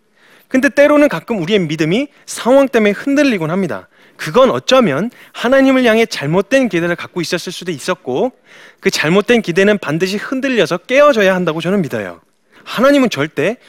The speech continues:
제 기대를 충족시켜주는 어떤 그런 존재가 아닙니다. 하나님은 그냥 하나님이시죠.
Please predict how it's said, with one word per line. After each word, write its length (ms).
제 160
기대를 420
충족시켜주는 1000
어떤 260
그런 300
존재가 420
아닙니다. 460
하나님은 360
그냥 240
하나님이시죠. 720